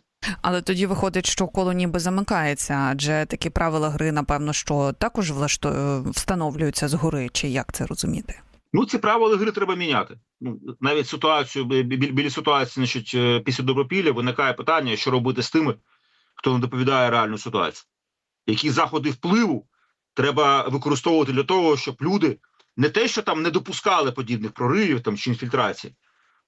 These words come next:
Speaker 2: вони б хоча б доповідали про те, що це відбулося,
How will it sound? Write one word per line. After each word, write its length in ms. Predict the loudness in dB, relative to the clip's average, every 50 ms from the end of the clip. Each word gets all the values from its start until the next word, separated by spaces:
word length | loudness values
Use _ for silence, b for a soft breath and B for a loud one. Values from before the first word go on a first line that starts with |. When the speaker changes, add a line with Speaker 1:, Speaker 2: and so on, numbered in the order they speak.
| _
Speaker 2:
вони 180 | 0 2 2 2
б 60 | 0
хоча 240 | 0 0 0 0 0
б 40 | -2
доповідали 520 | -2 -2 0 2 2 2 2 2 2 0
про 140 | 0 -2 -2
те, 120 | -2 -4
що 120 | -4 -4 -4
це 120 | -4 -2
відбулося, 520 | -2 -2 0 0 2 2 2 0 -2 -6